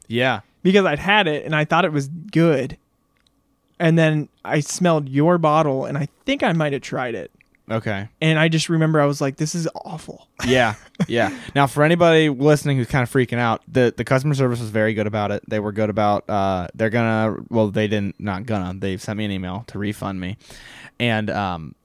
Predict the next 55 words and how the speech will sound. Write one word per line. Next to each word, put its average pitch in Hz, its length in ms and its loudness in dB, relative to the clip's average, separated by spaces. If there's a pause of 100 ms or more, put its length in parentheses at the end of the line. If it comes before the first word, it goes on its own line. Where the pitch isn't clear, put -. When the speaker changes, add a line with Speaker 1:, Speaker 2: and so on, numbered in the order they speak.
(260)
Speaker 1:
all 127 180 4
that. 123 220 2
They 135 80 4
were 147 120 2
good 160 160 6
about 165 260 4
all 147 160 4
that, 120 380 2 (400)
uh, 110 360 2
but 113 440 2
it 131 120 2
was 120 160 0
just 117 320 0
one 127 120 0
of 117 40 0
those 117 200 0
things 117 280 -2
where 110 280 2
it 101 40 -2
almost 185 500 0 (120)
got 139 260 2
rid 160 140 2
of 156 80 0
a 147 60 -2
customer. 165 320 -2
It's 104 80 -6
a 127 40 -6
good 196 140 2
thing 165 140 -2
I'm 127 120 -2
stubborn 104 460 -2
because 104 160 -8
I 117 60 -2
was 107 80 -6
like, 113 180 -6
"I'm - 80 -6
gonna 151 120 -6
buy 92 180 -6
another 131 320 -4
bottle." 60 420 -6
<laughs> 170 60 0
And 160 120 6
then 170 140 6
the 151 140 4
other 143 240 6
bottle 113 300 2
tasted 117 420 -4
like 107 280 -4
bourbon. 143 340 2
And 98 100 -4
I 101 40 -2
was 101 120 -4
like, 104 240 -10
"Ah, 113 340 2
okay, 113 400 0